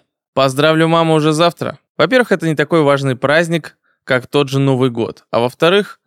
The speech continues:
она у меня понимающая женщина. Вариант Б. Буду молить руководство, чтобы меня отпустили пораньше. Работа не волк. А мама и обидеться может.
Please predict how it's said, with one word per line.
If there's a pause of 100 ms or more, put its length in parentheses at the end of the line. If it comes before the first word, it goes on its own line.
(100)
она
у
меня (160)
понимающая
женщина. (100)
Вариант
Б. (160)
Буду
молить
руководство,
чтобы
меня
отпустили
пораньше. (420)
Работа
не
волк. (420)
А
мама
и
обидеться
может.